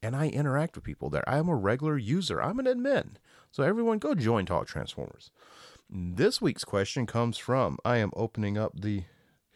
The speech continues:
note document on my phone to read it. It comes from Lance Park. Lance goes on to ask,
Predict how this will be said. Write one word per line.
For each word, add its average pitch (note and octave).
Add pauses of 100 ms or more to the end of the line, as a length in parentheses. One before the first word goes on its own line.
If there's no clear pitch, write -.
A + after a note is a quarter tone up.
(420)
note A2
document A2
on G2
my G2
phone G#2+
to G2+
read A#2
it. - (140)
It -
comes F#3
from A#2+
Lance A#2+
Park. - (220)
Lance C#3
goes A2+
on E2+
to C#2
ask, G2+